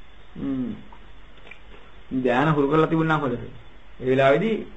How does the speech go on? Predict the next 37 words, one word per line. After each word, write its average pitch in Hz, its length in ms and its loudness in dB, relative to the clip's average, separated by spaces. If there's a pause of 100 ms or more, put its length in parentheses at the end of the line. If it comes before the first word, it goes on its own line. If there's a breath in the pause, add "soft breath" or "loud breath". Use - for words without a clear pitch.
(140)
ඒ 139 220 4
එකලම 156 320 2 (360)
මනෝමය 170 320 2
ඉදිරියට 202 400 4
ගත්ත 180 220 0
හැකි. - 240 -8 (840)
ඊට 135 160 0
පස්සේ 175 120 6
හිතන 156 220 2
හිතන 165 220 4
පැත්තට 185 200 4
ඒක 208 120 4
යන්න 151 260 4
පුළුවන්. 107 240 -2
අර 131 100 0
බය 123 140 2
ඇතිවෙනවා 147 380 6
ටික 175 160 2
දවසක් 165 280 4
ආගන්තුකයිනේ 165 640 4
ඉස්සෙල්ලාම. 196 320 0 (1160)
පව් 127 200 2
කාලෙකදී 160 460 4
ඒක 175 120 6
ඉතින් 170 180 4
පුළුවන් 151 280 2
දෙයක් 147 180 6
බව 160 200 6
ඒක 160 180 4
බය, 135 200 6 (100)
බය 135 200 6
වෙන 143 160 4
දෙයක් 143 180 6
නෙමෙයි 143 240 0
කියලා 175 200 2
තමන්ට 165 160 4
වැටහෙනවා. 120 440 0